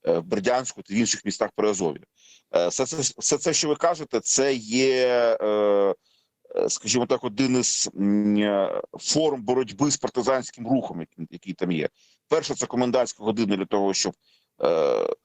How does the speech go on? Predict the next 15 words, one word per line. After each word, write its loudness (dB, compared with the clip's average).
місцеві 0
жителі -2
не 2
виходили 0
на -2
вулиці -2
і -4
таким -8
чином 2
не 4
повідомляли 2
якимось -6
чин-, 0
не 0
повідомляли, 0